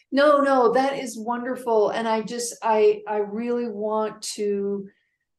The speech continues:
oh my gosh, commend you, 'cause it does take enormous courage to do what you're doing, Charlotte. It really does. And it, I tell you, it's not really for the faint of heart, I think.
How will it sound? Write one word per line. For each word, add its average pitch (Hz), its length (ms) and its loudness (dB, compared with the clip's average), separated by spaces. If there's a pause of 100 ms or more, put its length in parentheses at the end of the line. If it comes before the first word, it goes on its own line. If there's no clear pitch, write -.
(760)
oh 302 160 0
my 220 200 -2
gosh, 240 480 -6
commend 240 460 -4
you, 226 140 -4
'cause 247 200 -10
it 214 160 -12
does 294 260 -4
take 254 240 -4
enormous 220 680 -2
courage 208 500 2
to 180 80 -10
do 202 180 -6
what 196 180 -2
you're 202 140 -4
doing, 220 360 -6
Charlotte. 143 580 -10
It 214 180 -2
really 214 340 2
does. 185 540 -4 (100)
And 190 480 -4 (1000)
it, - 260 -10 (1400)
I 214 120 -2
tell 254 280 -2
you, 226 120 0
it's 196 220 0
not 233 240 -4
really 233 280 -4
for 220 100 -6
the 214 100 -2
faint 202 480 -10
of 185 120 -8
heart, - 440 -10 (300)
I 170 100 -12
think. 156 400 -18